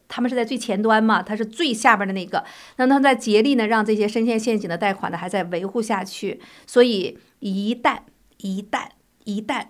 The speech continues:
美国的经济开始衰退的时候，这将是压倒骆驼的最后一根稻草，对吧？他们，他们，他们借了这个钱，盖了这个房子，然后赶快就出租啊，得招租户啊。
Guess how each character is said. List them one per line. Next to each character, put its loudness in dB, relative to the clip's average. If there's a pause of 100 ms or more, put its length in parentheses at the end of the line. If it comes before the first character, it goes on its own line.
美 -2
国 -6
的 -2
经 -2
济 -8 (100)
开 -8
始 -6
衰 -6
退 -2
的 0
时 -8
候， -12 (340)
这 2
将 -2
是 -6
压 -2
倒 -2
骆 0
驼 -8
的 -8
最 -2
后 -2
一 -8
根 -12
稻 -8
草， -14 (880)
对 2
吧？ 2 (320)
他 -2
们， 2 (920)
他 -4
们， 0 (200)
他 -10
们 2
借 2
了 2
这 0
个 -2
钱， -4
盖 -2
了 -2
这 -8
个 -2
房 -4
子， -4
然 -4
后 -6
赶 -10
快 -4
就 -2
出 -8
租 -6
啊， 4
得 -2
招 -2
租 -4
户 -2
啊。 2